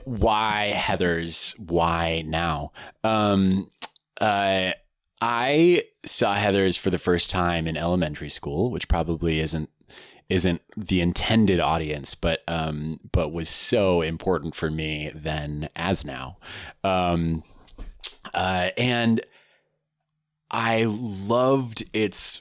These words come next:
worldview. I loved its, it, you know, it's, I mean, in, it,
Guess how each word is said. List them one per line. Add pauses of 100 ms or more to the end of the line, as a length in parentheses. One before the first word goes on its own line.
worldview.
I
loved
its,
it,
you
know,
it's,
I
mean,
in, (100)
it,